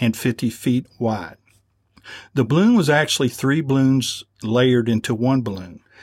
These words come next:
As described in a newspaper article at the time, the craft is a system of three balloons in one and operates on the twin principles of helium and hot air. According to the article, most free air balloons are either one or the other,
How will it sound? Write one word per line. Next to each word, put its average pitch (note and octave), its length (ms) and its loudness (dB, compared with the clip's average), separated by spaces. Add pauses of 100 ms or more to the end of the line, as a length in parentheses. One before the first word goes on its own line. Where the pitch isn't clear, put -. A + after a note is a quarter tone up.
(480)
As B2 220 2
described F#3 500 2
in F3 120 2
a D#3+ 60 0
newspaper C3 680 0
article A2+ 320 -2
at G#2 80 -10
the A2+ 80 -4
time, A2 580 -2 (100)
the A2 120 -4
craft E3 500 0
is C#3 140 0
a C3+ 40 2
system D3 480 0
of A2 120 0
three C3+ 320 -2
balloons D3 480 2
in C3 180 0
one A2 500 0
and A#2+ 120 0
operates B2+ 600 2
on A#2+ 100 2
the G#2 100 -4
twin C#3+ 360 -2
principles A2 960 -2
of A2 140 -2
helium C#3 600 2
and A2 100 0
hot B2+ 300 2
air. A2 320 -2 (920)
According G3+ 480 4
to G3 120 2
the C#3 80 2
article, C3+ 580 0 (380)
most C#3+ 340 2
free E3+ 320 -2
air C3+ 180 4
balloons A#2 480 0
are A#2 120 0
either A#2+ 200 2
one B2 360 0
or C#3 100 2
the C3 160 2
other, G#2+ 380 0